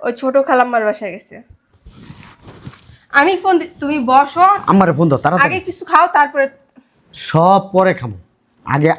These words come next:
Speaker 2: আম্মারে দেখবো, তারপর আমি খাওয়া দাওয়া করবো। আম্মারে ডাক দাও তাড়াতাড়ি।
Speaker 1: আম্মা আসবে তো, তুমি
Speaker 2: ফোন দাও তুমি তাড়াতাড়ি।
Speaker 1: এত দূর থেকে জার্নি করে আসছো, ফ্রেশ হও, কিছু খাও, তারপরে আম্মারে ফোন দিতেছি, আমি আসতে দিই। চলো।
Speaker 2: শোনো, আমি প্লেন থেকে,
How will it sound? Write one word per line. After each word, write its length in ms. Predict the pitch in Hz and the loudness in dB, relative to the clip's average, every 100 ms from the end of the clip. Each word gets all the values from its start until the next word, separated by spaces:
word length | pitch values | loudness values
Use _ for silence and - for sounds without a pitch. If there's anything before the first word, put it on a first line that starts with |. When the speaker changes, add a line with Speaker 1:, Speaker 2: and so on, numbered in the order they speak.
| - | 2
Speaker 2:
আম্মারে 440 | 160 190 190 170 | 2 4 2 2
দেখবো, 540 | 165 190 165 196 254 - _ _ - | 2 2 2 2 0 -6 _ _ -2
তারপর 280 | 147 127 143 | -2 0 -2
আমি 120 | 135 | -2
খাওয়া 240 | 123 143 | -2 0
দাওয়া 180 | 143 143 | 2 0
করবো। 280 | 135 110 98 - - | -2 -6 -8 -14 -4
আম্মারে 260 | 139 147 120 | 0 2 0
ডাক 180 | 123 113 | -4 -6
দাও 100 | 101 | -4
তাড়াতাড়ি। 320 | 127 135 104 - | -2 -2 -6 -4
Speaker 1:
আম্মা 260 | 247 262 269 | -2 0 2
আসবে 380 | 320 330 330 | 2 0 -4
তো, 200 | 330 269 | -2 -2
তুমি 240 | 240 302 294 | -2 -4 0
Speaker 2:
ফোন 260 | 175 208 | 2 4
দাও 200 | 196 190 | 4 4
তুমি 220 | 156 160 127 | 0 -6 0
তাড়াতাড়ি। 420 | 170 196 214 131 - - | 2 4 2 -2 -10 -4
Speaker 1:
এত 260 | 302 294 349 | -2 -2 -4
দূর 220 | 330 339 | -6 -2
থেকে 220 | 339 330 | -2 0
জার্নি 340 | 269 285 311 | 0 -2 -4
করে 160 | 302 320 | 0 2
আসছো, 360 | 311 381 359 320 | 2 0 -2 -2
ফ্রেশ 460 | 320 294 302 311 | 2 4 4 2
হও, 200 | 320 330 | 2 2
কিছু 280 | 330 294 302 | 0 -14 -6
খাও, 280 | - 311 381 | 2 2 2
তারপরে 420 | 302 277 285 262 | 0 0 2 2
আম্মারে 320 | 247 254 254 254 | 2 2 -2 -2
ফোন 140 | 240 | -8
দিতেছি, 320 | 233 233 233 | -8 -8 -6
আমি 100 | 220 | -2
আসতে 240 | 214 214 208 | -2 -4 -10
দিই। 160 | 196 - - - | -14 -14 -20 -6
চলো। 0 | |
Speaker 2:
শোনো, 300 | - 139 160 - _ _ _ _ _ _ - - | -2 0 -2 -10 _ _ _ _ _ _ -10 -4
আমি 220 | 139 135 | 0 0
প্লেন 360 | - 151 151 | 2 2 2
থেকে, 220 | 117 117 | -2 -8